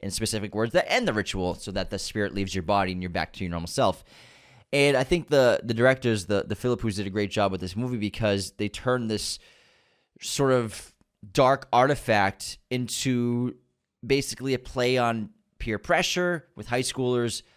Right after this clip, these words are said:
sort of a drug, throwing in social media and the craze of virality with videos and content, mixing that all into horror very smartly and very effectively, as well as great lead performance.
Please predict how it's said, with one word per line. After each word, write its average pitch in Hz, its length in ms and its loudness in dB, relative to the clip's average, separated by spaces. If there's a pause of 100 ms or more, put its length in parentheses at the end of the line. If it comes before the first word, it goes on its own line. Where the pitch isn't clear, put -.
(160)
sort 117 220 -4
of 101 60 -4
a 98 40 -4
drug, 120 640 2 (320)
throwing 120 260 0
in 107 120 -4
social 107 320 -4
media 135 680 2
and 107 120 -6
the 101 60 -6
craze 113 360 -2
of 101 120 -4
virality 113 720 2
with 98 180 -4
videos 117 420 0
and 95 100 -8
content, 107 720 -2 (440)
mixing 139 300 -4
that 127 200 0
all 127 180 4
into 123 600 -2
horror 113 640 2 (420)
very 147 680 4 (160)
smartly 98 480 -2
and 101 100 -4
very 92 460 -2 (280)
effectively, 123 760 0
as 110 140 0
well 104 160 0
as 87 140 -4
great 120 380 -4
lead 117 180 -6
performance. 117 720 -4